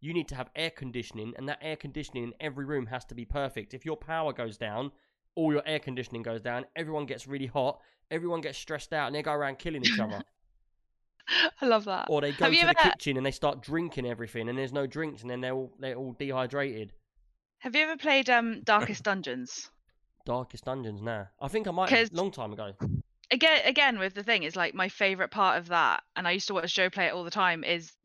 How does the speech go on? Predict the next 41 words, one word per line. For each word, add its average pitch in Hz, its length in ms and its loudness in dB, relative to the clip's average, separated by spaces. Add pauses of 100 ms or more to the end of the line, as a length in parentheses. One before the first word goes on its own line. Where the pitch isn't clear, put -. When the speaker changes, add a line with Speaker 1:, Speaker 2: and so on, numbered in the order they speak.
Speaker 2:
you 208 160 0
have 202 300 6
Speaker 1:
Hmm. 117 140 -2
Speaker 2:
these, 185 400 -4
uh, 165 200 6
heroes, 170 560 6
and 175 160 0
they 180 120 4
all 196 200 0
have 185 300 4
their 165 180 4
own 160 140 -2
traits, - 340 0
and 170 80 -20
some 165 140 -10
of 156 60 -4
them 151 80 -10
bad. 160 260 6 (380)
You 240 100 6
had 214 140 4
some 226 160 4
people 208 400 0
who 196 260 2
were 175 160 4
dyslexic, - 720 -4
you 185 100 2
had 175 140 2
some 185 120 -2
people 180 220 -6
that 175 140 4
were - 60 0
deaf, 196 320 2
you 175 80 2
had 165 100 0
some 180 180 -6
people 185 260 -10
who 175 60 -2
had, 165 120 -2 (140)
like, 170 240 -4
tinnitus, 220 640 0
or 160 200 -6